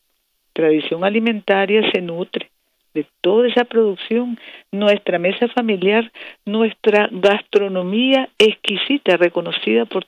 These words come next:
todo el que viene a Nicaragua, fomentado todo desde la madre tierra, la madre tierra que genera esa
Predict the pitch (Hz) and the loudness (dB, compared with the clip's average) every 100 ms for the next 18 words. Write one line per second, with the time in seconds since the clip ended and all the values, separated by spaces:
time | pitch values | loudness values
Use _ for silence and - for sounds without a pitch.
0 | - 185 220 247 226 - 185 180 226 202 | -6 -4 -2 0 0 0 0 0 -2 -2
1 | 180 180 185 190 196 170 175 - - - | -6 -2 0 0 -2 -4 -8 -12 -20 -20
2 | _ _ - 175 165 151 - 185 214 247 | _ _ -2 0 0 -2 0 2 2 2
3 | 233 240 233 214 175 160 160 190 247 254 | 4 4 4 4 4 2 -2 0 0 0
4 | 247 - 214 202 151 151 147 _ _ - | -2 -2 0 0 0 -8 -10 _ _ -20
5 | _ _ 170 165 165 196 233 240 233 _ | _ _ -10 -8 -4 -2 0 -2 -6 _
6 | _ _ - 190 190 185 220 - - - | _ _ -4 0 0 -2 -8 -12 -16 -18
7 | - 185 170 170 190 302 254 143 - _ | -2 -2 0 -4 0 0 0 -4 -8 _
8 | _ _ - 190 185 202 208 | _ _ -4 -2 0 0 -2